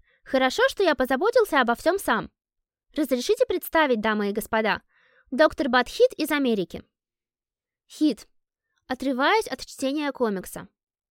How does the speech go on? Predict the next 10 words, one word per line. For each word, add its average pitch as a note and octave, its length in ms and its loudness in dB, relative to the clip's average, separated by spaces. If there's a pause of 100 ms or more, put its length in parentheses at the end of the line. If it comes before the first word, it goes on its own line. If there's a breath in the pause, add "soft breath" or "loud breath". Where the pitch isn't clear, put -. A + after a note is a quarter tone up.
(340)
А, C#4+ 140 6 (180)
чего? E4+ 340 0 (560)
Привет, D#4 500 0 (140)
я C#4+ 220 0
Бад. D4 320 4 (420)
А A#3+ 100 -2
вы D4 100 0
что, D4+ 200 2
правда A#4+ 360 8
колдуны? C4+ 500 2